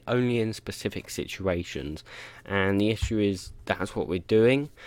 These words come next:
Um, so we need to make sure everything is rendered on the client side. Now, there are several ways you can do this. Um, and,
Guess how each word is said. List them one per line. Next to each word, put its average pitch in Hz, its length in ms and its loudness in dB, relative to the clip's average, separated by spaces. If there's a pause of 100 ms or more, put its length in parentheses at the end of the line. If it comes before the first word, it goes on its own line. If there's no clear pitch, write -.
(260)
Um, 110 160 0
so 120 160 -2
we 127 120 4
need 139 200 4
to - 80 -4
make 110 140 0
sure 71 140 -2
everything 107 460 0
is 98 80 0
rendered 98 360 2
on 92 180 2
the 90 60 -2
client 117 600 2
side. 50 500 -8 (1040)
Now, 120 180 10
there 135 100 10
are 139 160 8
several 117 400 2
ways 104 320 4
you 90 60 -8
can 90 140 -4
do 78 180 0
this. - 420 -4 (160)
Um, 90 440 0 (2250)
and, 104 540 6